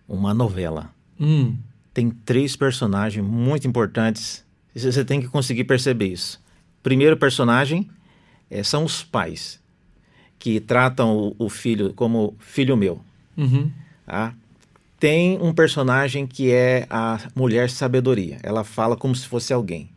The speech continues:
Speaker 2: Uhum.
Speaker 1: E tem uma mulher que é chamada mulher adúltera, ou outras vezes mulher estranha.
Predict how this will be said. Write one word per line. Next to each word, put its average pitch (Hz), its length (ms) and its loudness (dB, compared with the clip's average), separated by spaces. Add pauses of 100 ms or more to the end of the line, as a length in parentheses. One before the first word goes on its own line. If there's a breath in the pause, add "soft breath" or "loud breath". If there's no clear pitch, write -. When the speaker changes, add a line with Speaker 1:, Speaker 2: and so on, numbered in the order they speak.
(160)
Speaker 2:
Uhum. 120 420 -6
Speaker 1:
E 196 120 -2
tem 139 500 0
uma 151 180 -2
mulher 123 360 2
que 123 80 -6
é - 20 0
chamada 117 380 -2
mulher 117 340 0
adúltera, 101 760 -4
ou 120 380 -2 (120)
outras 104 220 -8
vezes 104 140 -8
mulher 117 260 0
estranha. 98 640 -6